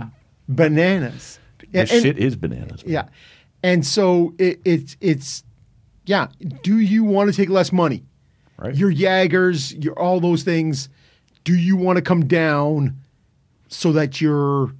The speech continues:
Speaker 1: lower earning compatriots can come up?
Speaker 2: Right.
Speaker 1: And so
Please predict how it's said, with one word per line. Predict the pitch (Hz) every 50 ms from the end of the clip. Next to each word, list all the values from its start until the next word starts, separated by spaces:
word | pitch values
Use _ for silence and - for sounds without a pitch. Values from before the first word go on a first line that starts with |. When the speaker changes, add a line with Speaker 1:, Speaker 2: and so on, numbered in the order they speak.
| _ _ _ _ _ -
Speaker 1:
lower | 147 156 160 147 165 160 135
earning | 165 160 151 151 147 147 143 139 135 127 113 - - _ _ _ _ _ _ _ _ _ _ _ _ _ _ _ _
compatriots | - 151 135 - 180 170 165 - 139 139 131 131 135
can | - 170 156
come | 135 160 170 160
up? | 147 135 101 - - - _
Speaker 2:
Right. | 135 143 120 - - _ _ _ _ _ _ -
Speaker 1:
And | 165 156 143 139
so | - 180 160 151 147 147 147 147 143 139 131 135